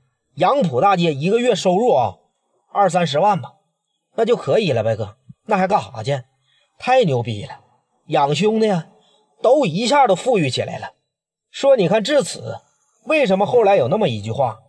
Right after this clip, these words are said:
叫“两贤一歪于永庆”？两贤大伙儿都知道，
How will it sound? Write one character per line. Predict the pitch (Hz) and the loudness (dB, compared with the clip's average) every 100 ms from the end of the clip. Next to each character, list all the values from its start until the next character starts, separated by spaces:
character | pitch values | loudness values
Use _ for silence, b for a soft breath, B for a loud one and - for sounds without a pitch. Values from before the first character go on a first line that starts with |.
| _ _ _ _ | _ _ _ _
叫 | 294 262 | 2 4
“两 | 151 120 107 | 2 0 -2
贤 | - 147 240 | -2 -2 0
一 | 254 | 2
歪 | 190 180 | 2 2
于 | 156 | 0
永 | 247 127 | -2 -2
庆”？ | 101 233 190 _ _ _ _ _ | 0 0 0 _ _ _ _ _
两 | - 160 139 | -2 0 2
贤 | 120 131 220 | 0 -2 2
大 | 247 | 0
伙 | 139 | 0
儿 | 110 | -2
都 | 123 | -2
知 | 110 104 | -4 -8
道， | 104 | -12